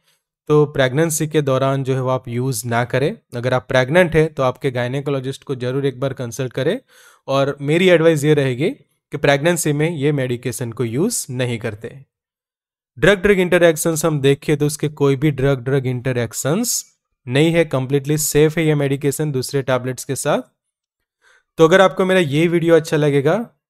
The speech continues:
लगा है तो ये वीडियो भी अच्छा लगेगा कि आप यहाँ पे क्लिक करके मेरा ये वीडियो भी देख सकते हैं कि जिसके अंदर आप डिटेल में जान सकते हैं ये प्रोडक्ट के बारे में।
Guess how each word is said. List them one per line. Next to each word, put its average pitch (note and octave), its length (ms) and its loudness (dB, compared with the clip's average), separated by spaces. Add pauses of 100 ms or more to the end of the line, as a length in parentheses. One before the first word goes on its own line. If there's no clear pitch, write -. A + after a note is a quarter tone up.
(100)
लगा C#3+ 240 0
है D3+ 120 0
तो D3+ 120 -4
ये C3+ 260 0
वीडियो D#3 320 0
भी D3+ 140 0
अच्छा D3 220 -2
लगेगा C3+ 360 0 (720)
कि D3 180 -2
आप C#3 280 -2
यहाँ C#3+ 220 4
पे D3+ 160 -2
क्लिक D3+ 340 -2
करके D3 520 2 (380)
मेरा D3+ 440 6
ये D#3 200 4
वीडियो C3+ 320 2
भी C#3+ 160 0
देख D3 220 -2
सकते D3 260 -2
हैं C#3+ 40 -6
कि C#3 60 -4
जिसके C3+ 260 -4
अंदर C3+ 220 -2
आप C3+ 180 -2
डिटेल E3 340 0
में D3+ 120 0
जान B2 200 -4
सकते A#2+ 360 -8
हैं D3 320 0 (800)
ये D3 340 0 (340)
प्रोडक्ट B2+ 320 2
के B2 80 -4
बारे G#2+ 260 -4
में। A2+ 260 -12